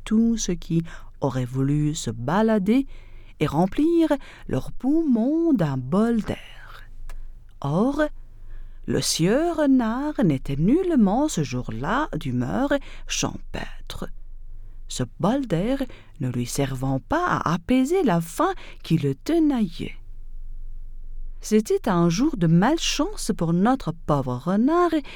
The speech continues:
qui n'avait rien pu se mettre sous la dent, comme si les oiseaux s'étaient tout d'un coup volatilisés, les reptiles enterrés dans leurs trous.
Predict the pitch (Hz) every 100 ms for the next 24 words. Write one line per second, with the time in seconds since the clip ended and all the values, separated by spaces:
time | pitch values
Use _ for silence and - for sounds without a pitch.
0 | - - 339 339 294 285 285 269 262 240
1 | 220 - 165 156 135 - 127 - 139 147
2 | 170 - 320 339 - - - - - 143
3 | 139 - 277 156 127 143 147 156 294 -
4 | 135 - 208 - 131 120 127 127 - 240
5 | 269 - - 127 139 127 135 196 196 208
6 | 190 - 247 247 220 190 185 214 220 -
7 | 294 277 220 220 233 214 208 175 147 139
8 | 147 - - 226